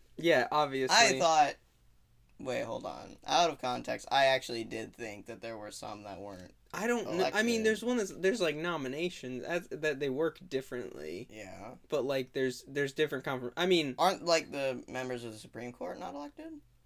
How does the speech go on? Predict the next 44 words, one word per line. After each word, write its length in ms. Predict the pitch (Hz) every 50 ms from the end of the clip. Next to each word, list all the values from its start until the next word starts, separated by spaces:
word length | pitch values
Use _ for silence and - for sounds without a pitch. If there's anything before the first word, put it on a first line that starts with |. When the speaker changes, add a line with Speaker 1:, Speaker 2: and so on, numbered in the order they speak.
| _ -
Speaker 1:
No, 360 | 123 131 139 147 139 127 120 113
that, 140 | 113 - -
yeah, 200 | 131 135 135 117 -
yes. 300 | - 120 127 135 156 170
Speaker 2:
'Cause 140 | 170 147 139
they're, 200 | 147 165 175 160
they're 200 | 143 160 180 190
just, 240 | 165 160 143 - -
like, 320 | 127 123 120 - - - _
assigned 720 | - 113 - - - 127 127 123 - - - 60 - - - _ _ _ _ - -
by 360 | 110 92 82 87 85 82 82 135 139
Speaker 1:
Yes, 680 | 139 143 143 143 143 151 147 139 131 120 107 107 - -
but 160 | - - 151 147
they 100 | 156 156
are 180 | 147 147 147
confirmed. 920 | 147 - 175 156 135 - - - 151 143 131 120 110 101 98 98 90 - - - - - _ _ -
And, 380 | 139 127 127 120 104 80 80
and 160 | 131 139 131
there 140 | 131 131 120
is, 260 | - 135 135 127 120
like, 140 | 123 120 110
a 40 | 113
vote 460 | 110 104 131 120 117 113 104 - 90 107
done, 300 | 110 104 95 92 90 80 71
I 60 | 107
Speaker 2:
Well, 100 | 113 - 226
yeah, 220 | 226 185 143 135
Speaker 1:
believe. 60 | 127
Speaker 2:
but 200 | 139 143 147 165
not, 140 | 175 165 151
like, 140 | 139 127 117
a 100 | 117 107 -
public 580 | - - - - 165 160 139 120 113 107 95 -
vote. 440 | 90 - 90 92 95 85 - - - _ -
Speaker 1:
No. 520 | 156 170 175 160 135 117 101 69 - - -
Well, 220 | 160 165 175 170
that's 280 | 156 180 190 196 - -
the 140 | - 170 165
thing, 280 | - 180 165 151 143
is 200 | 135 131 127 127
the, 120 | 131 135 -
is 220 | 151 151 151 143
there, 220 | 151 160 156 160
though? 280 | 160 160 160 170 175 175